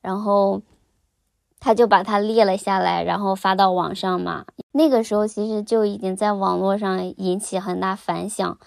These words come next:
他写的这个火了之后，然后他就开始出了这本书。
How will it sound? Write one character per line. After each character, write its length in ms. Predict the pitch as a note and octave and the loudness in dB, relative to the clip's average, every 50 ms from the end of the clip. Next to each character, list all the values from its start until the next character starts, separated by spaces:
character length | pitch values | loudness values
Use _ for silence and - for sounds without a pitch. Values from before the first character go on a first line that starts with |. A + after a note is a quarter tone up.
| _ - | _ -10
他 120 | B3 C4 | -8 -6
写 220 | C4+ - - G3 F#3 | -6 -4 -4 -2 0
的 140 | F#3 F#3+ | 0 0
这 160 | G3 A3+ G3+ G3+ | 0 -2 -2 -2
个 120 | F#3+ F#3+ | -2 -2
火 280 | - - - F#3 E3+ - | -4 -4 -2 -2 -2 -2
了 160 | - F#3+ F#3+ | -2 -4 -6
之 180 | G#3 G#3 A#3 | -4 -4 -6
后， 340 | B3+ - - G#3+ G3+ - G#3+ - - - - - _ _ | -4 -2 -2 -2 -2 -2 -6 -10 -18 -20 -20 -20 _ _
然 120 | - G3 A3 | -8 -6 -4
后 100 | F#3+ F#3 | -4 -4
他 140 | F#3+ G#3 F#3 | -2 -4 -2
就 120 | F#3 F#3+ | -2 -2
开 180 | F#3 - G3+ F#3+ | 0 0 -2 -2
始 180 | F#3+ F#3 F3 E3+ | -2 -4 -8 -10
出 280 | - - - - F#3 | -10 -10 -4 -2 -2
了 240 | F#3 F#3 F#3 - - | 0 2 0 0 -2
这 180 | - - G3 F#3+ | -2 -2 -2 -2
本 180 | A3 F#3 F3+ | -2 -2 -6
书。 380 | F#3 - - - F3+ F3+ F#3+ | -6 -8 -8 -6 -6 -6 -6